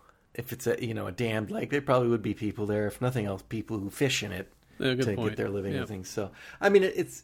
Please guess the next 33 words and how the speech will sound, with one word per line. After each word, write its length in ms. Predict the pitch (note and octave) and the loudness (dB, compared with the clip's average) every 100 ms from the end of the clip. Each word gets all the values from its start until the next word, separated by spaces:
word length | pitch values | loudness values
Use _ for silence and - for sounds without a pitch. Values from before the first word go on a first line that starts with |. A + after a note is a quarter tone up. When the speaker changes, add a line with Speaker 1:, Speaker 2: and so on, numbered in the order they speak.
| - | 2
Speaker 1:
it, 140 | D3 | 4
and 80 | D3 | 6
there 80 | C#3+ | 6
was 160 | C3 | 6
a, 40 | C3+ - | 0 2
obviously 360 | C#3 C3 C3 | 4 4 0
a 40 | B2 | 4
guy 140 | B2 | 4
running 260 | B2 B2 A2 | 6 4 6
boats 320 | C3 D#4 - | 6 6 4
on 180 | G2 F#2+ | 0 0
it. 80 | C3 | 4
Speaker 2:
Right, 380 | F3+ E3+ C#3+ A#2+ | 8 10 10 8
with, 320 | C3+ A#2+ - | 2 2 0
uh, 180 | B2+ A2+ | 2 2
the, 300 | A2 A2 G#2+ | 0 -6 -8
the 300 | G#2+ A#2 G#2+ G2+ - - - | -4 -4 -4 -12 -20 -20 -12
obser-, 400 | D3 A#2+ - C#3 | -10 -6 0 2
observation 600 | C3 C3+ - B2+ B2+ - | 2 0 2 2 2 0
port 300 | A#2+ - A#2 | -4 -4 -4
in 60 | B2 | -6
the 60 | A2+ | -8
side 260 | - A2+ | -6 -6
of 60 | A2 | -8
it, 80 | A2 - | -14 -14
so 220 | - B2+ | -10 -10
you 100 | A2 | -10
could 140 | A2+ | -2
Speaker 1:
Yeah. 180 | A#2+ G#2+ - _ _ | 0 0 -2 _ _
So 400 | - - C3 A2+ | -16 -2 2 4
Speaker 2:
look 200 | B2 C3 | 6 4
at 60 | A#2 | 2
the 200 | A#2 G#2+ | -6 -10